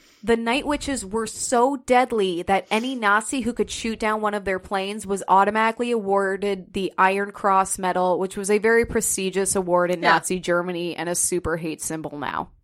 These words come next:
Speaker 1: The Nazis actually thought the women were master criminals who were sent to the front lines as punishment or super soldiers who could see at night as the result of, like, super soldier injections.
Speaker 2: Yeah, 'cause I'm sure they shot one down and was like, "The fuck? She has no equipment.
Speaker 1: Right,
Speaker 2: How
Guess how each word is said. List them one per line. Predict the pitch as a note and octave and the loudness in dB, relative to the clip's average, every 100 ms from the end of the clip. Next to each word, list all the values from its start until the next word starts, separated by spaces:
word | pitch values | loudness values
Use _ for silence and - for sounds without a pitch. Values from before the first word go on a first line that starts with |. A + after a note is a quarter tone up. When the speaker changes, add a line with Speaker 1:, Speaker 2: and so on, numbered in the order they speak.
| _ | _
Speaker 1:
The | A3 | -4
Nazis | A3+ B3+ C#4+ C#4+ - - | 2 2 2 -4 -2 4
actually | G#3+ B3 D#4 D4+ | 4 4 -4 -8
thought | - C#4+ C#4+ | 0 0 0
the | C4 | -2
women | G3+ A3+ C4+ A3+ G3 G3 | -2 0 0 0 -2 -4
were | - G3+ G3 | -4 -2 0
master | G3 G3+ A3 - B3+ | 2 2 2 -6 -4
criminals | - C#4 C#4 G#3 F3+ F#3 - | 4 4 4 2 2 2 -4
who | G3+ A3 | -4 0
were | G#3+ | 0
sent | G#3 - A3+ A#3+ - | 0 0 2 2 -2
to | - B3+ | -6 -4
the | A3 | -2
front | - A3 A3+ | 0 0 0
lines | G#3+ G3 G3 G#3+ | -4 -2 -2 -4
as | - F#3 | -4 -4
punishment | - - F4 F4 - G3+ F3 _ - | -2 0 2 0 -2 -4 -4 _ -8
or | - A3+ | -2 -2
super | - - E4 E4 | -2 -4 -2 -2
soldiers | - C4 G#3+ G#3+ G#3 | 0 0 0 0 -2
who | - B3+ | 0 -2
could | A#3+ B3 | 0 -2
see | - - A#3+ C4 | -4 -4 0 2
at | - G#3+ | 4 2
night | G3 G3 G3+ G3 F#3 | 0 4 4 4 2
as | G3 F#3+ | 0 0
the | |
result | G3+ G#3 F#3+ G3 G3 | 0 0 4 4 4
of, | A3+ F#3+ | 2 2
like, | G3+ G3 - | 2 2 -4
super | - - A3 G#3+ G#3 | -6 -2 0 0 0
soldier | - F#3+ F#3+ F#3+ | 4 4 4 2
injections. | F#3 F3 E3+ D#3+ - D#3+ C#3+ | -2 0 0 0 -4 -8 0
Speaker 2:
Yeah, | E4+ | 2
'cause | C4+ C#4+ | 4 2
I'm | C4+ | 2
sure | - E4 | 0 0
they | C#4 A3+ | 2 2
shot | C4 A#3+ | 2 2
one | B3 A3+ | 2 0
down | G#3 A3+ A#3+ | 4 4 4
and | A3 G#3+ | 0 -2
was | G3+ | 0
like, | G#3+ G3 A3 | -2 -2 -2
"The | G#3 | -2
fuck? | - C4 A3+ - | 0 4 4 4
She | - A3 | -6 0
has | F#3 A#3+ G3+ | 4 6 4
no | G3 G3+ G#3 G#3+ A#3+ A#3 A3 | -2 -2 2 8 8 8 6
equipment. | G#3 A3+ A#3 A3 F3 F3 F3+ - | 0 0 0 0 -8 -8 -12 2
Speaker 1:
Right, | A3 C#4+ G#3 | 8 10 8
Speaker 2:
How | - | 6